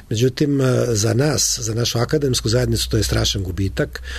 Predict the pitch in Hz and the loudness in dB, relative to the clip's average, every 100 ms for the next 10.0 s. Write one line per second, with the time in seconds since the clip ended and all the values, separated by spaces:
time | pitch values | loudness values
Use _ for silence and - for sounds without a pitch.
0 | - - 123 120 120 113 - 123 101 - | -10 -4 2 4 4 2 0 -4 -4 -4
1 | 101 107 101 120 107 107 92 - 107 104 | -2 0 0 -2 -2 -2 0 0 0 0
2 | - 110 107 117 - 160 117 104 107 - | 0 2 2 2 0 0 0 0 0 0
3 | 113 110 113 104 104 101 101 95 - - | 0 2 4 2 2 2 0 -2 -8 -14
4 | - - 113 - 120 - 104 104 104 104 | -12 -2 -2 2 0 2 2 2 2 0
5 | - - 104 101 101 110 - 104 - 101 | 0 -2 -2 0 0 0 0 -2 -2 -2
6 | 104 101 101 107 - 101 113 107 - 113 | -2 -2 -2 -4 -6 -2 0 0 0 2
7 | 107 104 107 120 120 117 113 110 98 - | 2 2 4 4 2 0 0 0 -2 -6
8 | - - 101 101 120 - 175 131 117 120 | -6 -6 -2 0 0 2 0 0 -2 0
9 | 120 - 107 101 95 - 98 87 92 131 | 0 0 -2 0 0 -2 -2 -4 -2 -2